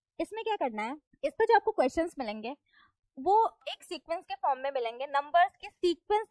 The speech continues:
को identify करना है। Okay, Next है alphabet series।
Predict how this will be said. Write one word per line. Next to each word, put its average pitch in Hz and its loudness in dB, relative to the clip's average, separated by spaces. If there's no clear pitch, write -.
को 370 -4
identify 220 -4
करना 170 -10
है। 175 -12
Okay, - -14
Next 277 -2
है 269 -8
alphabet 453 0
series। 196 -12